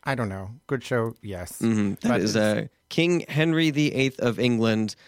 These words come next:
Speaker 2: saying Game of Thrones is just okay.
Speaker 1: I mean, it's good. No, I
Speaker 2: Mm-hmm.
Speaker 1: like, I, I'm not saying it's just okay. It's
Speaker 2: Yeah.
Speaker 1: good.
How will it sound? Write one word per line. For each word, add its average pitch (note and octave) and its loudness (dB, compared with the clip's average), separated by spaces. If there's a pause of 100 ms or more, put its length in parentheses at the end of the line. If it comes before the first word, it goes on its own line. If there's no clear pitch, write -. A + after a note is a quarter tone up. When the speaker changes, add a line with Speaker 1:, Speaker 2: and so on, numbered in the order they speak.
(120)
Speaker 2:
saying A2 2
Game A#2+ 2
of A#2 2
Thrones A2 0
is G2+ 0
just G2+ 0
okay. - -2 (140)
Speaker 1:
I G#3+ 0
mean, B3 2
it's A#3 -2
good. A3 0
No, D#3 -2
I C3+ 4
Speaker 2:
Mm-hmm. D#3 2
Speaker 1:
like, D#3 -2
I, D#3+ -6 (280)
I'm D#3+ 0
not B3 0
saying G#3+ 2
it's - -2
just - 0
okay. D3+ 2
It's - -4
Speaker 2:
Yeah. A#2 4
Speaker 1:
good. C3 0